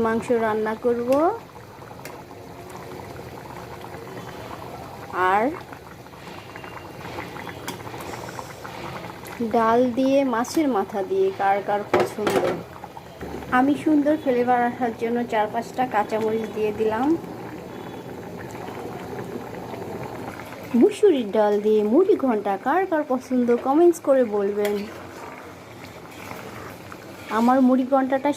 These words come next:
শেষ রান্না, এখন আমি তুলে নিব আর দেখে নিব লবণটা পারফেক্ট মতো আছে কিনা।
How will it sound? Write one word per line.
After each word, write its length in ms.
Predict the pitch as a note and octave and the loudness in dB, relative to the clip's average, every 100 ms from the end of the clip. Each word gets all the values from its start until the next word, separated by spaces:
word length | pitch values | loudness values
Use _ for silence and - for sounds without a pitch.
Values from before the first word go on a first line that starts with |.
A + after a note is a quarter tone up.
| - | 2
শেষ 180 | C4+ - B3+ | 0 2 2
রান্না, 320 | G#3+ G#3+ A#3+ F4+ - - - - - - - A3 | 2 4 4 2 0 -12 -12 -12 -14 -18 -4 -4
এখন 180 | A3 A3+ A3 | 0 0 2
আমি 120 | B3+ B3+ | 2 4
তুলে 200 | A#3 A3+ | 4 4
নিব 140 | A#3 B3 E4 A#4+ - - - - - - - | 4 4 4 2 -8 -16 -18 -20 -20 -6 2
আর 80 | G#3 G3+ | 2 4
দেখে 200 | A3 - A#3+ | 2 6 4
নিব 120 | B3 C4 A3+ | 6 6 6
লবণটা 360 | G#3 A3 A#3 C4 | 6 4 2 2
পারফেক্ট 400 | G3+ G3+ A#3 - A3 | 2 2 -4 -2 -2
মতো 280 | G#3+ - C#4 A4+ B4+ D#4+ | -2 2 2 2 -2 -2
আছে 180 | B3 - B3 | -2 -2 -2
কিনা। 200 | A#3+ | 2